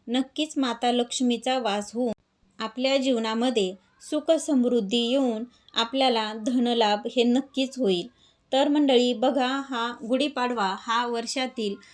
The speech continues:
एक असा महत्त्वाचा सण आहे, त्यामुळे हा सण पारंपरिक पद्धतीने साजरा करा. अशामुळे काय होतं की आपल्या घरातील मुलं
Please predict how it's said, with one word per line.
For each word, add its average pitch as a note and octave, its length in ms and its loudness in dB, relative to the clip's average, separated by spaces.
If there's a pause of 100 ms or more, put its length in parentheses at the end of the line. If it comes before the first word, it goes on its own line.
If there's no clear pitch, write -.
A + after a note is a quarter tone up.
(220)
एक C4+ 280 0
असा B3 260 -4
महत्त्वाचा B3+ 600 -2
सण G#3 260 -2
आहे, F#3+ 240 -4 (240)
त्यामुळे A3+ 600 -2
हा A#3 240 -4
सण A3 320 -4 (120)
पारंपरिक B3+ 680 -2
पद्धतीने C4 560 0
साजरा F#3+ 380 -4
करा. F3+ 240 -6 (640)
अशामुळे C#4+ 560 -2
काय D4 260 -2
होतं C#4+ 360 -4
की C4 400 -4
आपल्या A#3 340 -4
घरातील A#3+ 560 -2
मुलं B3 380 0